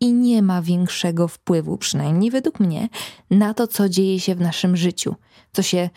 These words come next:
wydarzyło albo, albo co dziać się przestanie, jeżeli przekroczymy te, te granice pierwszego stycznia. Brzmi trochę pesymistycznie, wiem, ale gdyby się temu przyjrzeć, trochę bardziej to przeanalizować i trochę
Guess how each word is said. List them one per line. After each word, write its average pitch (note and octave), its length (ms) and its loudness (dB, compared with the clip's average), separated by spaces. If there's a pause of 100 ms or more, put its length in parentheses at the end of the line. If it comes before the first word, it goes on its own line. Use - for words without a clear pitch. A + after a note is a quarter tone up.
(180)
wydarzyło F#3 720 2
albo, G3 420 0
albo F#3+ 240 0
co F#3 160 -2
dziać F3+ 240 -2
się G3 140 -2
przestanie, F3+ 840 0 (260)
jeżeli F3+ 280 2
przekroczymy F3+ 760 0
te, E3 260 0 (460)
te G3 100 2
granice F#3+ 800 2
pierwszego E3+ 500 0
stycznia. - 540 -4 (300)
Brzmi F#3+ 320 2
trochę D#4 260 0
pesymistycznie, A#3 920 0
wiem, E3+ 400 0 (580)
ale G3+ 180 2
gdyby G#3+ 300 2
się G#3 520 0
temu G3+ 280 2
przyjrzeć, - 1000 -2 (440)
trochę F#3 280 -2
bardziej B3+ 480 0
to C4 140 -2
przeanalizować B3 1160 0
i G3+ 60 -6
trochę G3+ 480 0